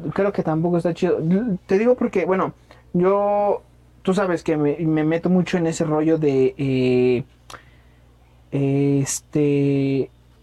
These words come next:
bueno, mi tesis va mucho a lo, a, al rollo de la salud sexual. Entonces, quiero estudiar sexología y todo ese rollo, y,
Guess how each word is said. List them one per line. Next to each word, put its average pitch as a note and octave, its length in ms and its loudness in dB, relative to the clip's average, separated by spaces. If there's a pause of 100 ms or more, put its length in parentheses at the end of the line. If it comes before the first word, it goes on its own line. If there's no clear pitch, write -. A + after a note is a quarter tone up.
(260)
bueno, D#3+ 480 -2
mi D#3 160 0
tesis G3 400 2
va F#3 120 2
mucho F#3+ 680 4
a D#3+ 120 2
lo, D3+ 240 0
a, D3 560 0
al C#3+ 260 -4
rollo D#3+ 300 0
de D#3 80 2
la C#3+ 100 -2
salud D3+ 260 0
sexual. G#3+ 480 0 (500)
Entonces, D#3 520 -2 (480)
quiero F3 180 0
estudiar E3+ 320 2
sexología A3+ 760 2
y G3+ 80 0
todo E3+ 140 0
ese F#3+ 180 0
rollo, G3+ 580 0
y, G#2+ 440 -6